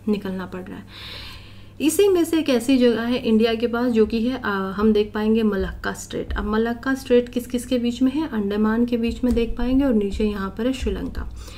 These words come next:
तो इसके बीच में से जो चाहे ship यहाँ पर होकर गुजर सकते हैं, तो वो क्या कर सकते हैं, पीछे की तरफ से भी आ सकते हैं। तो India के लिए बहुत beneficial हो जाएगा कि वो इस, जो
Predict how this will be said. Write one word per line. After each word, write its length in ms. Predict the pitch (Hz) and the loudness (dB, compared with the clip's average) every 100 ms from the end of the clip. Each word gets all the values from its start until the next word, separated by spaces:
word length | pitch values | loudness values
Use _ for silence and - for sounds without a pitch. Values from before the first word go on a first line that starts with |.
| - - | -18 -10
तो 200 | 339 294 | -6 -2
इसके 480 | 311 370 392 - 427 | 0 0 -2 2 4
बीच 360 | 285 254 285 - | 4 4 4 4
में 160 | 277 | 2
से 180 | - 294 | 4 2
जो 320 | 220 247 294 | 2 2 2
चाहे 380 | 320 240 208 233 | 2 -2 2 2
ship 340 | 233 254 254 220 | 2 -2 0 0
यहाँ 360 | 190 190 196 | 0 -4 -6
पर 120 | 233 226 | -6 -4
होकर 380 | 202 196 240 | -4 -4 -4
गुजर 360 | 240 190 - 202 | -2 -4 -2 -4
सकते 500 | 196 185 - - 185 | -4 -10 -10 -10 -10
हैं, 300 | 175 185 175 | -8 -10 -8
तो 100 | 190 | -8
वो 140 | 196 | -8
क्या 220 | 202 214 214 | -6 -4 -2
कर 140 | 220 | -2
सकते 300 | 214 240 254 | -2 -4 -2
हैं, 140 | 285 | -2
पीछे 260 | 226 208 226 | -4 -4 -4
की 100 | 220 | -4
तरफ 200 | 214 202 | -4 -6
से 160 | - 214 | -4 -2
भी 160 | 254 254 | -2 -2
आ 120 | 202 190 | -4 -6
सकते 340 | - - 196 | -10 -14 -16
हैं। 160 | - - - - - - | -16 -18 -18 -18 -18 -8
तो 140 | 302 | -6
India 460 | - 302 311 349 359 | 2 4 4 4 0
के 200 | 349 285 | 0 0
लिए 200 | 269 285 | 2 2
बहुत 340 | 240 196 220 | 0 -2 -4
beneficial 540 | 202 202 196 214 233 254 | -2 -4 -4 -4 -2 2
हो 120 | 247 | 2
जाएगा 400 | 254 262 262 285 | 2 -2 -2 -2
कि 160 | 285 226 | -2 0
वो 280 | 220 247 240 | 2 2 0
इस, 220 | 220 - | -4 0
जो 600 | 226 202 196 208 202 - | 0 0 0 0 0 -6